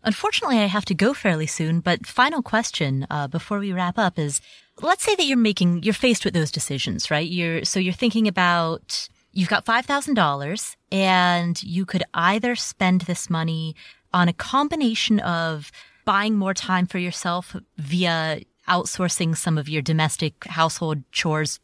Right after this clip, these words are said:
and errands, slash, you know, taking classes. Like, you can spend it on yourself that way,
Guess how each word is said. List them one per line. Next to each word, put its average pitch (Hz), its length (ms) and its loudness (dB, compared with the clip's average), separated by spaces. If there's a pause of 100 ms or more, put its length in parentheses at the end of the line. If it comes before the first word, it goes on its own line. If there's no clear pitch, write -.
(100)
and 156 100 -2
errands, 143 600 0 (320)
slash, - 640 0 (140)
you 165 140 -4
know, 147 80 0
taking 156 280 -2
classes. 151 440 0
Like, 156 140 -6
you - 60 -16
can 160 120 -4
spend 220 260 2
it 214 80 0
on 196 100 2
yourself 175 320 -2
that 151 200 0
way, 151 260 -2